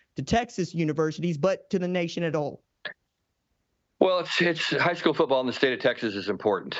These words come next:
Speaker 2: I mean, it really is. It's part of the fabric of, of these communities. Um, you know, the Friday night lights and, and the ability for these communities to come together on Friday and, and support,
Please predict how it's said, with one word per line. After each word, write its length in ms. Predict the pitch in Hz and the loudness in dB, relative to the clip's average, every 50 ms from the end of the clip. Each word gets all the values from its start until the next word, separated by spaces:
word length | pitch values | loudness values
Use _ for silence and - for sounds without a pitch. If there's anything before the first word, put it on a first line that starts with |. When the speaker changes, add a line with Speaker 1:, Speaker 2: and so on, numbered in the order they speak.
| - - | -6 -2
Speaker 2:
I 80 | 101 | 0
mean, 140 | 104 110 113 | 2 2 2
it 60 | 110 | 2
really 360 | 104 113 123 120 107 104 104 107 | 2 2 2 2 2 2 2 2
is. 220 | 98 90 80 101 | 0 0 -2 -2
It's 160 | 98 90 - | -4 -4 -4
part 260 | - - 127 127 131 | 0 2 2 2 4
of 80 | 127 120 | 2 0
the 100 | 107 107 | 0 0
fabric 540 | 101 - 117 117 120 117 120 123 113 101 - | 2 2 2 2 2 0 0 0 0 2 0
of, 220 | 113 101 92 85 | 0 0 0 0
of 160 | - 101 95 | 0 -2 0
these 200 | 92 110 107 98 | 2 -2 -2 -2
communities. 800 | - - 101 98 101 104 113 117 110 117 117 120 123 117 - - | -2 -2 0 2 2 2 2 2 0 0 0 0 -2 -2 -4 -6
Um, 460 | - - 95 92 92 90 87 87 87 87 _ - - - - - - - - | 0 0 2 2 2 0 0 -2 -4 -8 _ -14 -12 -12 -12 -12 -14 -6 -2
you 60 | 101 | 0
know, 100 | 104 104 | 2 2
the 80 | 101 101 | 2 0
Friday 300 | 98 - 117 113 117 117 | 2 2 2 2 2 0
night 240 | 117 113 110 104 98 | 0 0 0 2 2
lights 440 | 104 104 107 113 113 110 - - - | 2 2 2 0 -2 -4 -6 0 0
and, 240 | 104 92 90 87 | 0 0 0 -2
and 400 | 82 98 98 98 95 95 90 - - - - - - - - - | 0 2 2 2 2 0 -2 -4 -6 -12 -14 -14 -14 -16 -8 0
the 100 | - 101 | 2 2
ability 380 | 98 82 113 113 117 117 113 104 | 2 4 2 2 2 2 0 0
for 140 | - 107 | 0 2
these 200 | 101 104 104 104 | 2 2 0 0
communities 520 | - - 110 110 110 107 107 107 110 104 - | -2 0 2 2 2 2 2 2 0 0 -2
to 80 | - | -4
come 240 | - - 117 110 107 | 0 2 2 4 2
together 400 | 101 85 98 101 104 107 110 101 | 2 2 4 2 4 4 2 2
on 140 | 95 95 95 | 2 0 0
Friday 440 | - - 98 98 104 104 107 107 104 | 2 2 4 4 4 2 0 0 0
and, 160 | 101 92 85 | -2 -2 0
and 160 | 90 92 87 | -2 -2 -2
support, 600 | - - 101 82 - - 110 110 110 107 - - | 0 -2 -4 -2 2 2 2 2 2 -2 -6 -10